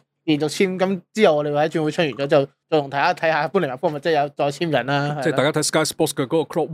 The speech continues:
Speaker 2: watch 呢，就應該係不斷咁見到般尼茅夫吓，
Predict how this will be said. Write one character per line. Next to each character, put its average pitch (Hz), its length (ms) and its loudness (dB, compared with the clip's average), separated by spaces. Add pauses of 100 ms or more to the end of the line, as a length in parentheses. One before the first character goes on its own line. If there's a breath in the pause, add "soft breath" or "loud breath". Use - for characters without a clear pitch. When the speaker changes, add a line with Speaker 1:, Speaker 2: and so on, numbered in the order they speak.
Speaker 2:
watch 156 200 -2
呢， 147 80 2
就 127 140 -2
應 151 220 0
該 147 100 0
係 131 140 0
不 151 120 -4
斷 123 240 -4
咁 147 120 2
見 131 180 -2
到 135 100 2
般 143 200 -2
尼 120 80 0
茅 101 160 -4
夫 139 220 -4
吓， 139 120 2